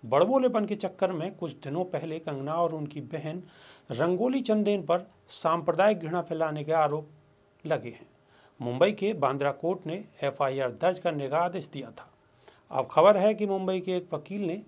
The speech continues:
मुंबई के अंधेरी मजिस्ट्रेट कोर्ट में क्रिमिनल केस दर्ज करवाया है।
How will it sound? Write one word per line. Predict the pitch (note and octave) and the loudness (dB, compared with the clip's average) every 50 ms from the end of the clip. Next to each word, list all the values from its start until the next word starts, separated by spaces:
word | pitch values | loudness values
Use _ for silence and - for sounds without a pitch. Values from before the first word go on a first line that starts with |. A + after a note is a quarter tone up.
| - _ - | -20 _ -8
मुंबई | C3+ C3 C#3+ D3 D#3+ G#3 A#3 | -6 -4 -2 0 0 0 0
के | A3+ - G3+ | 0 2 2
अंधेरी | F#3 F#3 E3 E3+ E3 F#3 | 2 2 0 -2 -4 -4
मजिस्ट्रेट | F#3 F3 E3 - - - D#3+ D#3 D#3 | -4 -4 -4 -6 -8 -8 -8 -10 -8
कोर्ट | - - D#3+ F3+ F3+ E3 | -6 -4 -2 -2 -2 -2
में | D3 C#3 E3 F3+ - - - - - - _ _ _ - | -4 -4 -4 -6 -10 -14 -20 -20 -20 -20 _ _ _ -6
क्रिमिनल | - C4+ C#4 C4+ B3+ B3 B3 | -2 0 2 2 2 2 0
केस | - - G3+ G3 - - | 0 0 -2 -2 0 0
दर्ज | F3 E3+ D#3 - | -2 -2 -2 -2
करवाया | - C#3 A#2+ A#2 A#2 A2 A2+ - | -4 -4 -4 -2 -4 -6 -10 -12
है। | - - | -18 -20